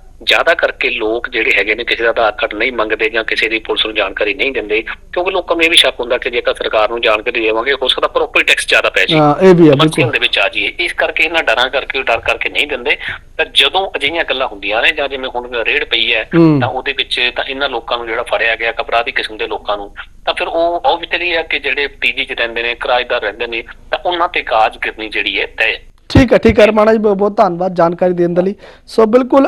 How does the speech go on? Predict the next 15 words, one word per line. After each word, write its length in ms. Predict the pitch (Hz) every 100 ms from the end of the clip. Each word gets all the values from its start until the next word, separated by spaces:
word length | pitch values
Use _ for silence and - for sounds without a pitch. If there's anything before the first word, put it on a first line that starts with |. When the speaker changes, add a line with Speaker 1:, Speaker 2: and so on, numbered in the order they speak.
| 220
Speaker 2:
ਅਸੀਂ 240 | 196 240 233
ਅੱਜ 100 | 233
ਤੁਹਾਨੂੰ 220 | 220 226
ਖਾਸ 280 | 196 190 190
ਤੌਰ 220 | 208 202
ਤੇ 340 | 202 208 233 - _ _ _ -
ਇਹ 120 | 285 302
ਵੀ 140 | 311
ਜਿਹੜਾ 200 | 277 254
ਗੱਲ 220 | 214 202
ਦਾ 120 | 208
ਜ਼ਿਕਰ 300 | 202 190 220
ਕਰ 160 | 208 185
ਰਹੇ 140 | 190
ਕਿਉਂਕਿ 600 | 196 196 175 214 214 220